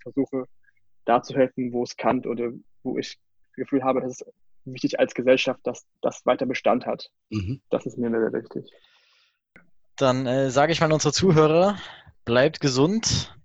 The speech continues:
Speaker 3: Mal sehen, wie sich das alles entwickelt. Und wir hören uns in zwei Tagen.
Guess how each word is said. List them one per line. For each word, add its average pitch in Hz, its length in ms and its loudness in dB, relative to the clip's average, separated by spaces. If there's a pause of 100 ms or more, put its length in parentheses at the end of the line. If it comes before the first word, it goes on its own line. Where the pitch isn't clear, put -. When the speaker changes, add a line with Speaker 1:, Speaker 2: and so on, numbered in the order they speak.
(120)
Speaker 3:
Mal 123 140 2
sehen, 143 260 0
wie 151 60 2
sich 139 120 -4
das - 160 -6
alles 127 240 -4
entwickelt. 131 760 -2 (460)
Und 107 320 -8
wir 110 80 -2
hören 113 100 -2
uns 113 120 -6
in 117 100 -8
zwei 110 200 2
Tagen. 123 360 -4